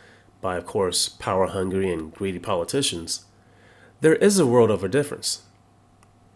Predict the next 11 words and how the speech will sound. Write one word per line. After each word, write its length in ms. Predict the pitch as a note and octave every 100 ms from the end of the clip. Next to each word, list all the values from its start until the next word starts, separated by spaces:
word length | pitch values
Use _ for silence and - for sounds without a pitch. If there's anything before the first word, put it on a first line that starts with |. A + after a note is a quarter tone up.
| - - -
Reading 220 | C3+ A#2+
between 260 | - A#2+
the 80 | G2+
lines, 600 | G#2+ B2 G#2+ F#2 F2 - -
the 80 | G#2+
Guy 260 | B2 E3
Stones 360 | D#3 B2 A2 G#2
require 420 | F#2 - C3+ A#2+
from 240 | - E3
the 80 | G3+
masses 640 | F3 F3+ E3+ G2+ F#2 -